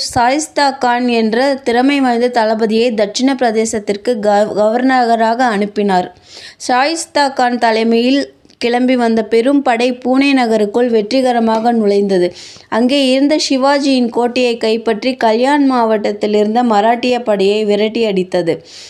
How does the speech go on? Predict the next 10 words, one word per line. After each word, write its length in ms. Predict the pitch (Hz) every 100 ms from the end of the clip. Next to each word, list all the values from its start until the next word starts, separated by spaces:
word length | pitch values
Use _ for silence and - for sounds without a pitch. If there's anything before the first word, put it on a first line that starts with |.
| - _
உடனே 400 | 233 285 311 320
பீஜப்பூர் 600 | 254 269 302 302 269 254
நல்லதொரு 720 | 254 226 233 254 254 247 240
பதவி 400 | 226 220 226 247
வகித்து 440 | 226 208 226 226
வந்த 340 | 220 208 208 233
தன் 360 | 233 214 208
தந்தையின் 520 | 208 214 240 269 262
உதவியை 680 | 240 214 226 233 247 240 233
கூறின-, 460 | - 240 226 220